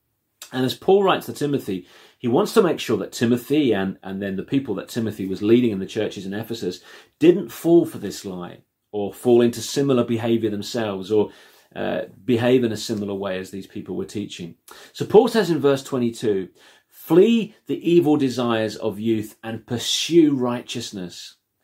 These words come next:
faith, love, and peace, along with those who call on the Lord out of a pure heart."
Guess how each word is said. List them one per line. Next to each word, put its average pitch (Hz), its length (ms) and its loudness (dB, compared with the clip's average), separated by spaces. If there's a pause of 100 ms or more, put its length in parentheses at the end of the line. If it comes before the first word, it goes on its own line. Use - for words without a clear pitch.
(340)
faith, - 720 -8 (260)
love, 113 680 0 (200)
and 104 200 -10
peace, - 480 -4
along 139 420 4
with 135 200 4
those 113 340 2
who 110 80 -8
call 110 500 0 (160)
on 104 160 -8
the 107 80 -2
Lord 101 420 2 (240)
out 92 160 -10
of 98 80 -12
a 92 40 -14
pure 98 320 -10
heart." 90 360 -10